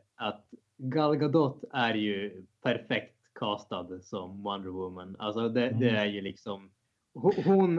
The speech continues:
Speaker 1: är, eh, hon är, en-, enligt mig är hon den bästa superhjältecastingen sen, eh, Robert Downey Junior som Iron Man. Alltså det, det är fan på den nivån, tycker jag.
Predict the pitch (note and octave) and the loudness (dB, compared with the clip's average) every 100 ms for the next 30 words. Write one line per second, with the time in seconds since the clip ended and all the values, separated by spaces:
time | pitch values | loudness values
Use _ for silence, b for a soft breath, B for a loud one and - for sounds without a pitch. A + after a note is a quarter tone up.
0 | - D3 C#3 C3 B2 B2 B2 B2 C3 C#3 | 2 4 6 4 2 0 0 -2 -4 -2
1 | E3+ E3+ E3 D3 C#3+ - F3+ F#3+ F3+ D3+ | -2 0 0 0 0 -2 -2 2 2 2
2 | D#3+ B2 F#2+ - _ _ - B2+ B2 B2 | 2 0 0 -4 _ _ -4 0 0 0
3 | A#2 A2+ A2+ C3 B2 - A#2+ A2+ C3 B2+ | 0 -2 -2 0 -2 0 -2 0 -2 2
4 | A#2+ A2 B2 C3 A#2+ A#2 A2 G#2 G#2 G2+ | 0 2 -2 -2 -2 -2 -6 -6 -6 -6
5 | B2 A2 G#2 G2+ G2+ G2 F#2+ F#2 F2+ F#2+ | -4 -2 -2 -6 -8 -8 -8 -10 -10 -12
6 | - B2 G#2+ G#2+ A#2 G#2 G#2+ G#2 G#2 F#2 | -6 -2 -2 -2 -2 -2 -2 0 -2 -2
7 | F#2 F#2 G#2 F#2+ G2 G2+ F#2+ F#2 F#2 F2+ | -8 -8 -8 -8 -4 -2 -2 -6 -8 -10
8 | F#2 G2 A2 A#2 B2+ A#2+ G2+ F#2+ A2+ F#2+ | -8 -6 -2 0 0 0 -2 -4 -4 -6
9 | F#2+ G2+ G2 F#2+ F#2 G2 F2 F#2 F#2+ F#2+ | -4 -6 -6 -6 -6 -6 -8 -10 -6 -6